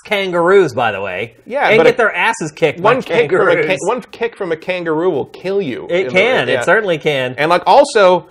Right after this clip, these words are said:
Speaker 2: if you're worried about actual violence coming from that, like, it's pretty hard to go find a kangaroo to
Speaker 1: <laughs> Yeah,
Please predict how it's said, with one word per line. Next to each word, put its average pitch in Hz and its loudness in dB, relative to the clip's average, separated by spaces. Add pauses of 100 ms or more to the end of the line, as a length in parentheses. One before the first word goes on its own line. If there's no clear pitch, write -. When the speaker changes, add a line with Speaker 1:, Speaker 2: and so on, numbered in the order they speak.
(140)
Speaker 2:
if 151 -8
you're 175 0
worried 190 4
about 156 2
actual 156 0
violence 143 2
coming 127 -4
from 127 -6
that, 123 0
like, 123 -6
it's 160 -8
pretty 302 -8
hard 185 0
to 151 -6
go 147 0
find 147 -2
a 127 -4
kangaroo 131 -4
to - -
Speaker 1:
<laughs> - -8
Yeah, - 2